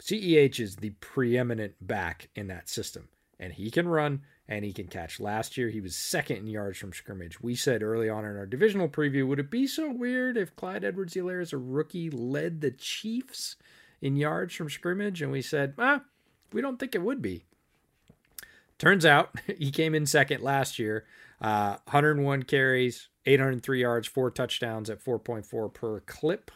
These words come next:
running. Um, added in thirty-six receptions for another three hundred yards,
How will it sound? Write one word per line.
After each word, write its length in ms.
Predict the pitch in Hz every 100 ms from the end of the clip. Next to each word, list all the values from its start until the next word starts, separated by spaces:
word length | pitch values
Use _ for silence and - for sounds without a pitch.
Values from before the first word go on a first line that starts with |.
| _ -
running. 460 | 123 135 185 220 - - - 120
Um, 260 | 110 110 -
added 260 | 127 123 123
in 160 | 120
thirty-six 680 | - 135 156 170 - 151 -
receptions 540 | 131 - 123 - 127
for 120 | - 117
another 220 | 113 107
three 220 | - 123
hundred 240 | 117 113
yards, 280 | 110 107 104